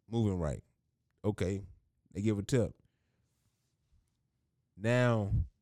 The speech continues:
it's you and him, and you talking about whatever they find. We wanna search the car. They search the car. "Don't say nothing, baby." <laughs> Right?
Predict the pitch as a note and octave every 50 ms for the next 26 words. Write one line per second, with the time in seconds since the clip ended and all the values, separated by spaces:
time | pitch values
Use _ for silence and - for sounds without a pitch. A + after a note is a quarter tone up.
0 | _ _ _ _ - D#2 D2+ D#2+ F2 G#2+ C3 D3 D3 D3 D3 B2 G2 F#2+ F#2 G2+
1 | F#2+ - - - _ _ _ _ _ _ _ - F2 F2 F#2 G#2 - - A2+ G#2
2 | F2+ - F2+ F2 E2+ E2 F2 F2 E2+ D2 C#2+ D2+ E2+ G2 A2 A2+ A2 A2+ A2 G#2+
3 | - A2 G2+ F2+ E2+ E2 - - - G2+ A2+ A2 G2+ F#2+ - G2 F2 G2+ - F2+
4 | F2 F#2 E2+ D#2 - - - _ _ _ _ _ _ _ _ _ _ _ _ _
5 | _ _ _ _ _ _ _ _ _ _ _ _ _ _ _ - E2 F2+ - -
6 | F2+ F#2+ - - F#2 F#2+ F#2 E2+ - - - - - - _ _ _ _ _ _
7 | _ _ _ _ _ _ _ _ _ _ _ - F#2+ F#2 - - E2 D#2+ D2+ C#2+
8 | - D2 - D2+ D#2 D#2 D#2 D2+ - - - - _ _ _ _ _ _ _ _
9 | _ _ _ _ _ _ _ - - F#2+ B2 B2 B2+ C3+ D3+ G3+ G3+ C#3+ E3 E3+
10 | F3 D3 C#3+ C3+